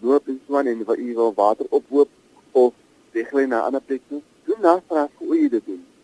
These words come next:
Gedurende die, hierdie periode verstaan ons dat die Weskaap is geklee as 'n disaster risk area. Dit beteken dat huishoudelike water, drinkwater, water vir mensebeskerming en water vir die omgewing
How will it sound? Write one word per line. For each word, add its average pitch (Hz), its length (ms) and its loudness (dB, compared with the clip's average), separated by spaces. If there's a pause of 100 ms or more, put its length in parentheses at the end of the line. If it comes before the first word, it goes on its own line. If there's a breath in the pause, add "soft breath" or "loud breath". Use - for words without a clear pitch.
(120)
Gedurende 175 600 0 (100)
die, 117 120 -10
hierdie 160 200 -6
periode 131 580 0
verstaan 151 400 -4
ons 151 100 -4
dat 127 160 0 (280)
die 113 160 -14
Weskaap 127 520 -4
is 131 140 -8
geklee 127 460 -2
as 120 160 0
'n 113 280 -2
disaster 104 460 -10
risk 107 220 -14
area. 123 380 -8 (260)
Dit - 140 -4
beteken 392 640 0
dat 117 200 4
huishoudelike 107 760 -2
water, 117 440 2 (560)
drinkwater, 127 680 0 (960 soft breath)
water 175 500 -2
vir 165 300 0
mensebeskerming 131 920 -8 (760 loud breath)
en 120 160 -2
water 107 280 2
vir 147 120 -12
die 135 100 -4
omgewing 123 480 -4